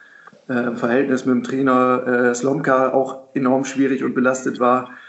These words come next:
Also, äh, der hat, glaub ich, auf jeden Fall immer seine Aktien daran, wenn's da so zu, zu, ähm,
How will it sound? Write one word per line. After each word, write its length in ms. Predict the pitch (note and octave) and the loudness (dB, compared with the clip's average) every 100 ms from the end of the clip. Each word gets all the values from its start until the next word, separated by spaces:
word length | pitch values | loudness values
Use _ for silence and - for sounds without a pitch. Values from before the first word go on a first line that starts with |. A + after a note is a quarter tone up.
| - - | -20 -2
Also, 440 | C3+ B2 B2 B2 | 2 4 4 2
äh, 60 | - - - - | 0 -4 -8 -12
der 420 | A#2 - - C3+ | -12 -14 -4 0
hat, 160 | C3 C3 | 2 2
glaub 180 | C#3 C3 | 0 0
ich, 100 | - | -2
auf 80 | C3 | 0
jeden 200 | C#3 C3+ | 0 2
Fall 160 | C3 | 0
immer 200 | B2 C3 | 2 0
seine 240 | B2+ B2 A#2 | 2 2 0
Aktien 560 | - - B2+ A#2+ B2 | -2 -2 -2 -2 -2
daran, 320 | C3 A#2+ A#2+ | -2 0 0
wenn's 220 | A#2 A#2+ - | -2 -4 -2
da 160 | A#2+ | -4
so 160 | A#2 C3 | -2 -6
zu, 340 | - C3 A#2+ | -4 -4 -4
zu, 380 | - B2+ A#2 B2 - _ - | -4 -4 -4 -6 -14 _ -12
ähm, 420 | - A#2+ A#2 A2+ | -4 -4 -4 -8